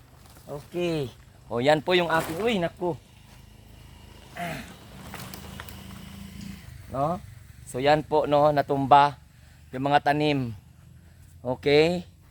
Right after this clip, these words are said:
So, may mga tanim dyan. Guys, meron po ako dito na talagang, ah, rented na, ano, na swimming pool.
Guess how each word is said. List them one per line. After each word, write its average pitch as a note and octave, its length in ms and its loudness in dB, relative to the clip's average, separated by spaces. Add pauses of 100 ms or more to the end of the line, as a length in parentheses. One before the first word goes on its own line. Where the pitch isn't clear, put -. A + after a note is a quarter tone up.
(260)
So, - 260 -8
may C#3 80 -4
mga C#3+ 240 -4
tanim C#3+ 400 -6
dyan. B2+ 240 -4 (400)
Guys, G3 320 6
meron E3+ 320 2
po D#3 160 0
ako D#3 220 0
dito D3+ 340 -2
na C3+ 480 4 (720)
talagang, C3+ 480 2
ah, B2+ 240 4
rented C3+ 560 0
na, B2 160 2
ano, A#2+ 400 2 (640)
na C3 160 4 (800)
swimming D#3 400 2
pool. B2 480 0